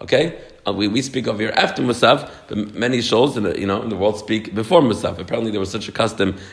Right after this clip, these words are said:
in the Gemara. They would finish Shacharit on Shabbat and then have a drasha.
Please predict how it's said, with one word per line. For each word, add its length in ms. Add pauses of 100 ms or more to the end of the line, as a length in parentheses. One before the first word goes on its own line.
in 140
the 80
Gemara. 420 (140)
They 80
would 100
finish 260
Shacharit 380
on 140
Shabbat 480 (240)
and 120
then 120
have 200
a 60
drasha. 480